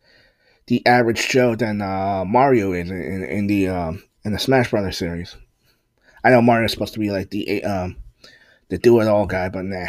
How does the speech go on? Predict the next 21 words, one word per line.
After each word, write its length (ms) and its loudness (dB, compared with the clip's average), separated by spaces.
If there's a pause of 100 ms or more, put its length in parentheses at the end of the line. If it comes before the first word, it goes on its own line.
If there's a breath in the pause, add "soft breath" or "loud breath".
(260)
Actually, 480 -2 (120)
I, 180 0 (1080 loud breath)
in 80 -4
terms 260 4
of 160 2
build, 260 4
in 200 0
terms 260 0
of 220 -2
ability 480 0
and 80 -6
playability, 600 2
I 200 0
actually 380 0
prefer 300 -6
Kirby 360 -2
a 60 -2
lot 200 -4
more 140 -2
than 160 -4
Mario. 400 -8